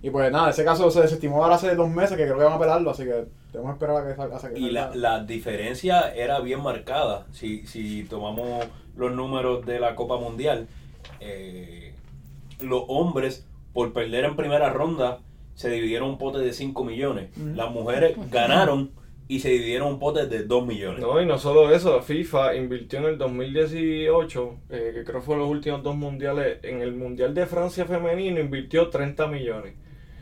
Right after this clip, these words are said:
Speaker 3: ¿Sabes cuánto invirtieron en el de Rusia de varones?
Speaker 2: Pero adelante que ponerle un cero más a ese.
Speaker 3: Cuatrocientos millones.
Speaker 2: <laughs> Estuve
Speaker 1: Estoy
Speaker 2: cerca.
Speaker 1: cerca, ¿no?
Speaker 3: <laughs> O sea, vemos, o sea, una institución como fifa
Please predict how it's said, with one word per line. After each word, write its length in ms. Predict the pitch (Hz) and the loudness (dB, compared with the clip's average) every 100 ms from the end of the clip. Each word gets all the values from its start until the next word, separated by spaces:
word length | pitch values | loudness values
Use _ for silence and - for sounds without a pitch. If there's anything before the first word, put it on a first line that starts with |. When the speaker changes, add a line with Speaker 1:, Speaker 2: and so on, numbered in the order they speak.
| - | -14
Speaker 3:
¿Sabes 220 | - 143 | -4 -2
cuánto 260 | 175 165 170 | 0 0 0
invirtieron 580 | 165 165 165 165 165 160 | 0 -2 2 4 4 2
en 60 | |
el 120 | 160 156 | 2 2
de 120 | 165 | 2
Rusia 340 | 180 170 175 | 2 0 2
de 80 | 160 | 4
varones? 440 | 160 165 170 117 98 | 2 2 0 -4 -8
Speaker 2:
Pero 140 | 92 | -8
adelante 240 | 98 98 | -8 -8
que 60 | 107 | -8
ponerle 220 | 107 107 | -8 -8
un 60 | 107 | -8
cero 260 | 110 107 | -8 -8
más 160 | 107 110 | -8 -8
a 60 | 104 | -12
ese. 160 | - 113 | -8 4
Speaker 3:
Cuatrocientos 760 | 143 139 143 135 143 117 170 170 | 6 6 4 2 2 4 6 6
millones. 600 | 165 151 135 123 110 98 | 4 4 4 2 0 -6
Speaker 2:
<laughs> 240 | 107 - | -6 0
Estuve 60 | 156 | 2
Speaker 1:
Estoy 160 | 151 | 2
Speaker 2:
cerca. 360 | 170 190 240 - 170 | 2 4 6 6 6
Speaker 1:
cerca, 460 | 151 185 220 202 - | 6 6 4 -2 -4
¿no? 80 | 220 | -4
Speaker 3:
<laughs> 60 | 143 | 2
O 20 | |
sea, 560 | 151 147 - - - - - - - - - - | 6 8 6 4 0 -12 -18 -18 -20 -18 -16 -6
vemos, 440 | 139 131 147 220 - | 2 4 6 4 4
o 60 | 127 | 0
sea, 100 | 139 | 2
una 100 | 143 | 2
institución 520 | 156 208 190 156 180 | 2 -2 -2 0 2
como 260 | 196 196 143 | 4 4 2
fifa 440 | 147 185 - 95 | 0 -2 -4 -10